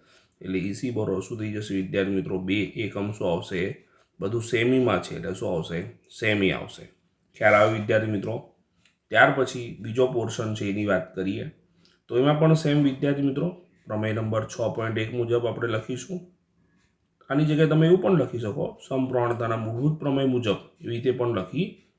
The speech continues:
શકો. તો એ ડી upon ડી બી બરોબર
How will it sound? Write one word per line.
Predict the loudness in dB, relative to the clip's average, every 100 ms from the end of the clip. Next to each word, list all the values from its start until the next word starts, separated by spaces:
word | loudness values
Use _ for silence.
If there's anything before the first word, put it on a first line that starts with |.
| _
શકો. | -10 -8 -6 -10 -14 _ _ _ _
તો | -12
એ | -4 0 2
ડી | 6
upon | 4 4 0 0 -2 -6 _ _ _ _ _
ડી | -8 -2
બી | 2 4
બરોબર | 4 4 2 0 -2